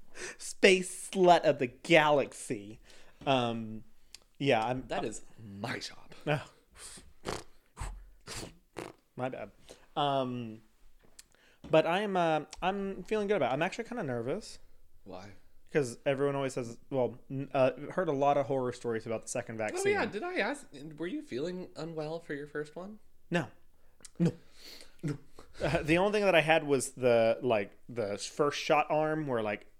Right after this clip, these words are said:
Speaker 1: I, like, couldn't lift my arm that night, and that was about it. I worked out after it.
Speaker 2: Oh, let me tell you. Mama, I was fatigued.
Speaker 1: Oh, well, you had the full range of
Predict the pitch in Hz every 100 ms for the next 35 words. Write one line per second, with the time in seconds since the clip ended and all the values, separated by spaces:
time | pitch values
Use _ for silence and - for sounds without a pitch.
0 | - 120 113 107 101 95 - - 127 123
1 | 110 120 139 123 117 120 127 127 - 131
2 | 151 139 165 170 - - - - 127 117
3 | 110 107 - - 123 117 104 95 104 101
4 | - - - 185 208 190 175 175 - 95
5 | 90 - - - - - - - - -
6 | 113 82 - 95 120 117 95 - 87 62
7 | 58 50 - _ _ _ _ _ _ _
8 | _ - - _ - _ - 117 113 -
9 | 117 113 98 - _ _ _ _ _ _
10 | _ _ _ _ _ - - - 117 -
11 | - 113 110 92 92 - - 185 190 190
12 | 254 247 165 156 175 160 131 139 139 113
13 | 107